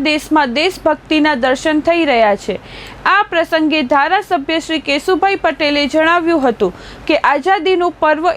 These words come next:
એ રાષ્ટ્રભાવના અને રાષ્ટ્રીય એકતાનું પર્વ છે. દેશ પ્રત્યે આદર્શભાવ રાખીને કોઈ પણ અહિત ન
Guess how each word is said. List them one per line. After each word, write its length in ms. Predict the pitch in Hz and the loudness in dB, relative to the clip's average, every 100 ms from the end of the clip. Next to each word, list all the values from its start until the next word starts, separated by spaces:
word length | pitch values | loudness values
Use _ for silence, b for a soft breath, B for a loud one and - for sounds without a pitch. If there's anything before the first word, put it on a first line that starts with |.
| 285 | 0
એ 20 | |
રાષ્ટ્રભાવના 840 | 262 262 285 - 381 349 339 349 359 | 2 0 0 -2 0 2 2 2 0
અને 180 | 302 285 285 | 0 0 0
રાષ્ટ્રીય 500 | 285 294 - 392 392 | 0 -2 -4 -2 0
એકતાનું 560 | 302 294 - 294 285 294 | 0 -2 -2 0 0 0
પર્વ 260 | 285 277 277 | 0 2 0
છે. 240 | 262 214 175 B B B 240 | 0 -2 -6 B B B -2
દેશ 340 | 240 359 415 - | 2 2 0 0
પ્રત્યે 320 | 339 - 339 277 | -2 0 0 2
આદર્શભાવ 680 | 277 320 370 - 349 349 320 | 0 -2 -6 0 0 2 0
રાખીને 420 | 285 285 311 302 - 285 | -2 -2 -4 -4 -4 -2
કોઈ 180 | 311 - | -2 0
પણ 180 | 381 370 320 | -2 2 0
અહિત 280 | 302 320 285 | 2 0 0
ન 140 | 294 | 0